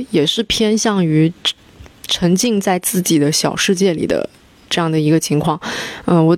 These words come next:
我的家人其实他们是比较喜欢人与人之间的那种连接的嘛。其实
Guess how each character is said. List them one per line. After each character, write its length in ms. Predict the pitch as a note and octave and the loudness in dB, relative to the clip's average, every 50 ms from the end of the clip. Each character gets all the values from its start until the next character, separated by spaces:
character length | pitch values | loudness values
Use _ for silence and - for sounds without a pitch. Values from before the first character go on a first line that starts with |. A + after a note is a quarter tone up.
| - - - | 0 -2 0
我 120 | F#3 F#3 | 2 4
的 100 | F#3 G3+ | 4 4
家 260 | G3 A#3 G#3+ A3 A#3+ | 2 0 -2 0 0
人 160 | A3 F3 F3 | 0 0 0
其 80 | F3 - - | 0 2 2
实 80 | F3+ | 0
他 200 | F3 - - G#3 | 0 0 -2 0
们 120 | A3+ C4 C#4 | 2 2 2
是 360 | C4 B3+ B3+ G#3+ F3 D#3 D#3 - - - - - - - - _ _ _ _ _ _ _ - - _ _ _ _ _ _ - _ - | 2 4 4 4 2 2 0 -4 -8 -16 -16 -16 -20 -20 -20 _ _ _ _ _ _ _ -14 -14 _ _ _ _ _ _ -20 _ -4
比 140 | - F#3 E3 | -2 0 0
较 200 | F3+ F#3+ G3 G3 | 2 0 0 0
喜 280 | - - - - D#3+ | -2 -4 -4 -4 -4
欢 400 | E3 - D#3+ D#3+ D#3 D#3 D#3+ F3 - - - | -2 -2 -2 0 0 0 -2 -2 -2 -2 0
人 240 | F3+ E3+ F3+ G3+ G3 | 2 4 4 4 2
与 80 | E3 | 2
人 160 | D#3 D#3 E3+ | 2 2 0
之 140 | F3+ - F#3 | 0 -2 -2
间 180 | F#3 G#3+ G3+ G3 | 0 0 0 0
的 100 | F3+ F3+ | 0 0
那 80 | F3+ | 2
种 220 | E3+ E3 D3 D3+ - C4 | 2 0 0 -2 -2 -2
连 340 | C#4+ - E3+ D#3 D3+ D3+ E3+ | 0 2 2 2 4 2 2
接 220 | - F#3+ F#3+ G#3+ | 2 2 4 4
的 100 | A3+ F#3 - | 4 2 0
嘛。 60 | - - - - - - | -4 -8 -12 -14 -14 -8
其 180 | - - E3+ E3+ | -4 0 0 2
实 240 | F3 F3+ F#3 F#3 | 2 4 2 2